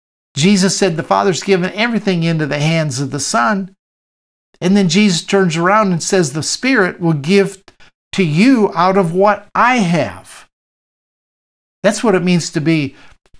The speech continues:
absolutely complete in him who is the fullness of deity in bodily form. You and the Father are one.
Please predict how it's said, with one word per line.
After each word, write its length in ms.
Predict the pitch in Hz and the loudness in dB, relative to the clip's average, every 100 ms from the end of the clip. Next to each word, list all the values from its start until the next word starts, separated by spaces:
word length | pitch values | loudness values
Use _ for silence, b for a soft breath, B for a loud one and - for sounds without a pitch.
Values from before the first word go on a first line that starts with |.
| _ - | _ -2
absolutely 480 | 208 214 220 170 | 0 2 2 2
complete 460 | 160 185 165 196 170 | 0 -2 2 2 2
in 140 | 165 | 0
him 220 | 151 170 147 | 0 0 0
who 220 | 147 165 | 0 0
is 240 | 147 113 | 0 -4
the 80 | 123 | -10
fullness 480 | - 185 175 170 - | -2 0 2 0 -4
of 160 | 127 | -6
deity 380 | 123 170 165 156 | -2 0 0 -2
in 80 | 139 | -2
bodily 380 | 139 139 135 123 | 0 0 0 -4
form. 360 | - 135 113 - | -8 -8 -8 -2
You 180 | 190 247 | 0 0
and 100 | 190 | 0
the 40 | |
Father 340 | - 180 165 | 0 -2 -2
are 140 | - 147 | -4 -4
one. 420 | 143 151 131 | -4 -4 -6